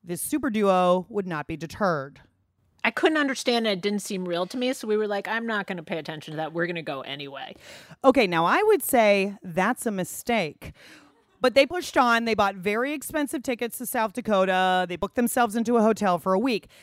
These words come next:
Speaker 1: They interviewed a bunch of folks for the story. Then they went to the main source's house. The person who initially said yes and then said no to talking with them. So they went to this person's house.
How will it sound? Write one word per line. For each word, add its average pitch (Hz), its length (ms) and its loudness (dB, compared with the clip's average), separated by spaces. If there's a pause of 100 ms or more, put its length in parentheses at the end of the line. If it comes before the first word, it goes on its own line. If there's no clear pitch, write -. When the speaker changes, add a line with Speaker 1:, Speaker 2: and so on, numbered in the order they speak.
(160)
Speaker 1:
They 226 80 2
interviewed 262 400 4
a 247 80 4
bunch 262 300 0
of - 100 0
folks 220 260 0
for 254 120 -10
the 240 100 -4
story. 175 640 -2 (120)
Then 254 460 -2
they 392 160 0
went 320 220 4
to 285 80 -2
the 262 100 0
main 190 320 -2
source's 180 500 -4
house. 233 540 -4 (320)
The 226 60 -4
person 302 320 2
who 277 360 8
initially 277 680 -4
said 185 280 -4
yes 165 520 -6
and 170 180 -8
then 165 180 -6
said 165 300 -8
no 185 680 4
to 214 100 -10
talking 196 320 -2
with 151 120 -10
them. 131 240 -12
So - 180 -8
they 170 120 -6
went 214 300 0
to 330 80 -4
this 285 160 -2
person's 285 280 0
house. - 520 -2